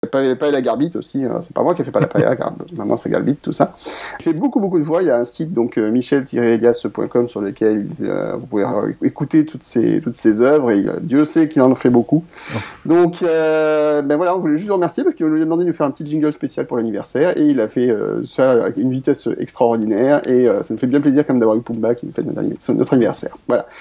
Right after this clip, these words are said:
Speaker 1: Et sûrement qu'on essaiera de faire de petites choses avec lui, et, euh, peut-être même une émission, euh, allez
Speaker 2: Ah ouais,
Speaker 1: savoir
Speaker 2: ça
Speaker 1: si on est
Speaker 2: pourrait
Speaker 1: des
Speaker 2: être
Speaker 1: ouf.
Speaker 2: intéressant.
Speaker 1: Ça pourrait être très,
Speaker 2: Mm.
Speaker 1: très intéressant, effectivement. Au sommaire ce soir, de quoi qu'on cause ? Alors, on va causer des petites sorties qu'il y a eu ces jours-ci. On va parler de Office sur iPad qui a enfin montré le bout de son nez.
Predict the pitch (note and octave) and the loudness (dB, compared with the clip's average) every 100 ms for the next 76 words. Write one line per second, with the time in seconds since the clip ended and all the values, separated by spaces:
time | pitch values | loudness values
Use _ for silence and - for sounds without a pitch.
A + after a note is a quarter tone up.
0 | - - G#3 G3+ G3 F#3+ G3 F3+ D3+ E3 | -12 -2 0 2 2 4 2 2 0 2
1 | D3 D3+ C#3+ C#3 C3 B2 B2+ - A#2+ B2 | 2 4 2 0 -2 -6 -8 -4 -2 -2
2 | G#2 C#3+ D#3 - D#3+ D#3+ C#3 A#2+ A#2 A#2 | 0 0 0 0 2 4 4 2 0 -2
3 | A2+ A2 F#2+ G2+ - C3 C3 B2 G2 - | -2 -2 -4 -6 -6 -2 2 2 0 -4
4 | F#2+ - A2+ A#2+ B2 - A#2 A#2+ G#2 F2+ | -2 2 4 4 4 2 0 2 2 2
5 | G2 G2+ - G#2 - _ _ _ _ _ | 0 0 -2 -6 -8 _ _ _ _ _
6 | - F2+ F#2 - C3 B2+ G#2+ F#2+ - - | -2 -2 0 4 4 4 0 -2 -8 -10
7 | - - - - _ - - - _ _ | -16 -18 -18 -20 _ -20 -20 -20 _ _
8 | _ _ _ _ _ _ _ _ _ _ | _ _ _ _ _ _ _ _ _ _
9 | _ - A3+ A3 A#3 A3+ G3+ F#3 F3+ E3+ | _ -2 -2 0 0 0 -2 0 0 0
10 | G3+ G3+ F3+ D#3+ C#3+ - D3+ D3+ E3 F3 | -2 -2 0 0 2 2 2 0 0 0
11 | E3+ F3 F3+ D#3 - D3+ D#3+ D#3+ E3 D#3+ | 0 0 0 -2 -4 -2 -2 -2 -8 -2
12 | D3 D3+ D3+ C#3 C#3 - E3+ F3+ E3+ C3+ | 0 0 0 -2 -2 -4 -4 0 2 2
13 | C3+ C#3+ C3 A#2+ - F#3 F3+ F3+ - D3 | 2 2 2 2 2 0 -2 -6 0 2
14 | D3 F3+ F#3+ C3+ B2+ C#3+ C3+ C3+ B2 A#2+ | 2 -2 -2 -4 0 0 2 2 0 -2
15 | - C#3+ F3+ | 0 0 0